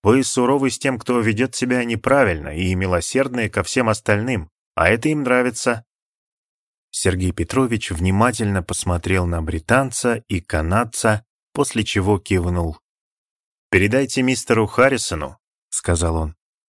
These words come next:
«что мы внимательно будем смотреть за его поведением и поведением его канадского товарища. И если всё будет безукоризненно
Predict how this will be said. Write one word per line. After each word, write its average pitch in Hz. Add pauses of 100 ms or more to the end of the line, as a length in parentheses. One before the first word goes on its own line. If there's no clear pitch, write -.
(180)
«что -
мы 151 (180)
внимательно 127
будем 120
смотреть 110
за 87
его 85
поведением 117 (280)
и 160
поведением 127
его 110
канадского 113
товарища. 80 (300)
И 95
если 92
всё 107
будет 95
безукоризненно 120